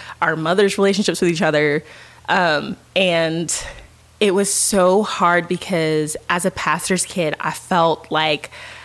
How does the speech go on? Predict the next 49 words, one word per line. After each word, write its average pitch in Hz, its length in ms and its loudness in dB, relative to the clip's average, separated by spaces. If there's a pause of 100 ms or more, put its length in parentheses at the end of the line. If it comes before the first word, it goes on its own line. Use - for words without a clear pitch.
(100)
I - 60 -2
couldn't 226 280 0
be 160 160 -4
honest 160 460 -2
about 160 280 0
how 175 240 0
badly 147 580 -4
I 151 100 -2
was 143 180 -2
hurt - 340 -4
by 156 120 0
the 156 100 -4
breakup 147 500 -4 (180)
and 165 240 0
how 156 600 0 (120)
really 349 280 4
not 277 320 4
a 262 80 4
great 233 480 0
person 226 380 2
during 208 200 2
the 196 60 4
relationship 170 560 0 (160)
my 175 280 2
boyfriend 170 400 0
had 170 220 -8
been 196 220 2
because 151 180 -4
he 165 60 -2
was 165 100 -4
another 147 160 0
pastor's - 400 -4
kid. - 220 -2
And 175 160 0
so 160 320 2
people 196 260 -2
would 175 140 0
be 170 100 0
like, - 260 -8
"What 202 120 -2
happened? 175 480 -2
Like, 147 140 -4
how 190 180 0
did 190 120 2
things 185 220 0
go?" 233 220 2
And 165 80 0
I 190 140 -2
would 185 120 -2